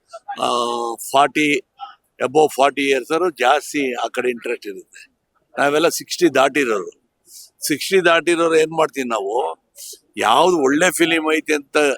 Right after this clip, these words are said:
ತಿಳಿದು ಬಂದ್ರೆ ಮಾತ್ರ ಸಾಂಸಾರಿಕವಾಗಿ ಚೆನ್ನಾಗಿದೆ ಅಂತ ಹೇಳಿದಾಗ ನಾವು ಹೋಗಕ್ ಇಷ್ಟಪಡ್ತೀವಿ. ಇಲ್ಲ ಅಂತಂದ್ರೆ, ಆ, ನೆಗ್ಲೆಕ್ಟ್ ಆಗುತ್ತೆ.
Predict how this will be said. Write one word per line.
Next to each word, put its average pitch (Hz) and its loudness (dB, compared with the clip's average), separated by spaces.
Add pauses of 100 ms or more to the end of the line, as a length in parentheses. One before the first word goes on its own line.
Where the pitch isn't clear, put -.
(640)
ತಿಳಿದು 170 2
ಬಂದ್ರೆ 151 0
ಮಾತ್ರ 120 0 (760)
ಸಾಂಸಾರಿಕವಾಗಿ 135 0 (480)
ಚೆನ್ನಾಗಿದೆ 127 0 (560)
ಅಂತ 131 -4
ಹೇಳಿದಾಗ 147 2 (840)
ನಾವು 147 2 (300)
ಹೋಗಕ್ 135 2
ಇಷ್ಟಪಡ್ತೀವಿ. 101 -6 (880)
ಇಲ್ಲ 156 2
ಅಂತಂದ್ರೆ, 196 2 (440)
ಆ, 151 0
ನೆಗ್ಲೆಕ್ಟ್ 151 -2
ಆಗುತ್ತೆ. 98 -8